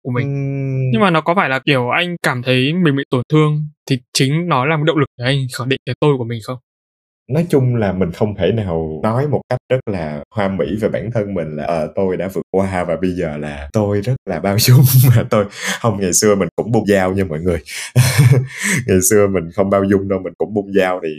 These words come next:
Speaker 2: cái giai đoạn đó bắt buộc phải trải qua. Khi mà Uy xử lý những cảm xúc đó, Uy đã có những thời gian Uy nghĩ rất là tiêu cực và Uy nghĩ rất là tiêu cực cho những người khác. Và Uy, ờ, có một cái sự gọi là, mình cũng có những nụ cười cay nghiệt chứ.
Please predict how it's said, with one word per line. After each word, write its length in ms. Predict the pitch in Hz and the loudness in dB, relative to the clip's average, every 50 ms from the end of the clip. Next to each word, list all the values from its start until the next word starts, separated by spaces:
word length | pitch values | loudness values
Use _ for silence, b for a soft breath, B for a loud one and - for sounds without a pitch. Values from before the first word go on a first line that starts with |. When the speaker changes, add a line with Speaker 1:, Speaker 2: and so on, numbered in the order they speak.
| 73 - _ | -12 -18 _
Speaker 2:
cái 120 | - 151 151 | -2 0 2
giai 160 | 139 127 113 101 | 2 2 2 2
đoạn 200 | 90 - - 82 | 2 0 -2 -4
đó 100 | 104 120 127 | -6 -4 -4
bắt 100 | 147 147 - | -6 -2 0
buộc 120 | - 78 - | -2 -2 0
phải 80 | 85 95 - | -4 -6 -6
trải 140 | - 76 | -6 -4
qua. 340 | 98 110 110 101 95 95 98 - _ _ _ - | -4 -2 -2 -4 -4 -6 -8 -12 _ _ _ -6
Khi 100 | 104 101 | -6 -4
mà 100 | 101 98 - | -4 -4 -2
Uy 160 | 92 98 98 | -2 0 0
xử 220 | 95 - 76 92 | 0 -2 -2 -2
lý 120 | 107 113 127 | -2 0 0
những 180 | 123 101 104 | -2 -2 -4
cảm 180 | 104 117 110 98 | -6 -8 -8 -6
xúc 180 | 120 127 131 - | -6 -6 -6 -6
đó, 220 | 113 117 123 131 | -6 -6 -4 -2
Uy 100 | - 95 | -2 -2
đã 120 | - 76 - - | -4 -4 -8 -8
có 100 | - 117 | -8 -8
những 200 | 120 107 104 113 | -8 -8 -10 -10
thời 160 | 113 101 85 85 | -10 -10 -8 -8
gian 180 | 87 87 92 | -8 -10 -10
Uy 120 | 90 90 92 | -12 -12 -8
nghĩ 280 | 95 85 - - 104 117 | -8 -8 -6 -6 -8 -8
rất 80 | 143 - | -8 -10
là 60 | - - - | -12 -12 -10
tiêu 100 | 98 95 - _ | -10 -10 -10 _
cực 100 | - - _ _ | -16 -18 _ _
và 60 | - - | -14 -10
Uy 160 | 73 90 90 | -8 -8 -8
nghĩ 240 | 92 87 - - - | -10 -12 -16 -12 -10
rất 80 | - 165 - | -10 -8 -8
là 60 | - 98 - | -8 -8 -6
tiêu 100 | 95 92 - | -8 -8 -8
cực 100 | - 71 - _ _ | -12 -20 -20 _ _
cho 140 | - 95 90 | -6 -6 -4
những 140 | 85 - 110 | -4 -6 -6
người 120 | 101 76 71 - - | -6 -6 -6 -6 -6
khác. 140 | 120 143 - - | -6 -6 -6 -6
Và 180 | 85 82 76 73 | -8 -8 -8 -6
Uy, 380 | 69 71 90 90 90 90 90 90 | -6 -6 -6 -6 -6 -6 -6 -6
ờ, 320 | 87 87 87 85 85 85 - | -8 -8 -10 -12 -14 -14 -6
có 120 | - 131 143 | -4 -2 0
một 140 | 135 110 - - | 0 -2 -2 -2
cái 120 | - 127 | -2 -2
sự 280 | 131 131 - 71 69 73 | -2 -2 -2 -2 -4 -4
gọi 140 | 78 76 76 | -4 -4 -6
là, 360 | 76 76 71 73 71 67 65 - | -6 -8 -8 -8 -8 -8 -6 -2
mình 180 | 127 113 101 | 0 0 0
cũng 200 | - 98 90 123 | 0 -2 -2 -2
có 100 | 131 165 | -4 -4
những 220 | 170 147 - 101 131 | -2 -2 -2 0 0
nụ 120 | 113 82 - - | 0 0 0 0
cười 140 | - 95 87 - | -2 -2 0 0
cay 140 | 107 110 110 | -2 -2 0
nghiệt 220 | 107 95 80 - - _ | 0 -2 -2 -4 -4 _
chứ. 60 | 131 | -6